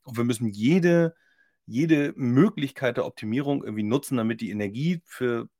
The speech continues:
die wesentlich wichtigen Prozesse sozusagen zur Verfügung steht. Ob das jetzt irgendwie für Straßenverkehr ist, im Sinne von Elektromobilität oder aber für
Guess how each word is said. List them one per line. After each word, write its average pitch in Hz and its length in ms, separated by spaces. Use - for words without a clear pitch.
die 104 160
wesentlich 123 400
wichtigen 131 560
Prozesse 135 460
sozusagen 101 600
zur 113 120
Verfügung 104 340
steht. - 160
Ob 90 120
das 104 140
jetzt 110 220
irgendwie 107 420
für - 280
Straßenverkehr 139 760
ist, 143 180
im 107 120
Sinne 107 200
von 101 220
Elektromobilität 104 960
oder 110 260
aber 101 200
für 95 400